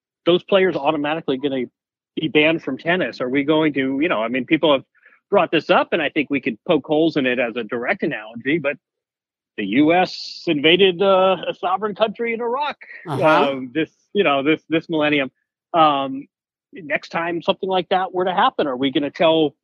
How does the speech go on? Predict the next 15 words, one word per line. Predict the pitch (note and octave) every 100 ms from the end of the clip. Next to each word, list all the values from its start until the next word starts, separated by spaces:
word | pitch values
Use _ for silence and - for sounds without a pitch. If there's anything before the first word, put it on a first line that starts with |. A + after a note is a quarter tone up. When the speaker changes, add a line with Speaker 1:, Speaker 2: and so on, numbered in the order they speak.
| _
Speaker 1:
Serena | F3 E3 F3
Williams | E3 F3 F#3 F3+ F3+ D3+
and, | E3 D#3 D#3+
uh, | D#3 D3+ D3+ D3
you | D3
know, | C#3
Coco | A#2+ D#3 D#3+
Gauff, | C#3 D3+ D#3 D3+ _ _ _ _ _ _ _
"Sorry, | - D3 C#3+
you | C#3
can't | D#3+ D3
play | D3+
Wimbledon"? | B2+ D#3 A#3+ C4+ C#4 B3
So | - F3+
I, | D#3+